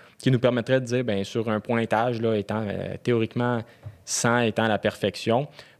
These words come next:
ben là, on va déterminer certaines actions avec un pointage. Fait que dire, ben, si c'est inscrit à l'infolette, ça y fait plus cinq.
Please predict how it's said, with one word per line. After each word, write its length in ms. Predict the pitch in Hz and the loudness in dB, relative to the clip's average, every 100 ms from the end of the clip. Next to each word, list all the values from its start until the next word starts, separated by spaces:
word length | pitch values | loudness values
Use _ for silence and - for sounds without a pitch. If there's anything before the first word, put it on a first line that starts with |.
| - | -4
ben 100 | 101 | 0
là, 100 | 113 | 0
on 60 | |
va 360 | 113 104 104 101 | 2 4 4 2
déterminer 380 | 110 104 117 127 | -2 -2 0 0
certaines 400 | - - 120 110 | 0 0 2 2
actions 280 | 92 - 113 | 0 0 0
avec 180 | 101 | 0
un 80 | 101 | -2
pointage. 460 | 95 104 92 92 - | -2 -4 -2 -2 -2
Fait 100 | - | -6
que 40 | 95 | -6
dire, 140 | 110 | -2
ben, 200 | 104 104 | 0 0
si 220 | 98 - 147 | 0 -2 0
c'est 160 | 135 131 | 2 0
inscrit 220 | 117 131 | 2 2
à 40 | |
l'infolette, 460 | 127 110 110 120 135 | 2 0 2 2 0
ça 80 | 104 | -2
y 60 | |
fait 100 | - | -2
plus 160 | 101 101 | -6 -6
cinq. 400 | - 95 92 - | -4 -6 -6 -10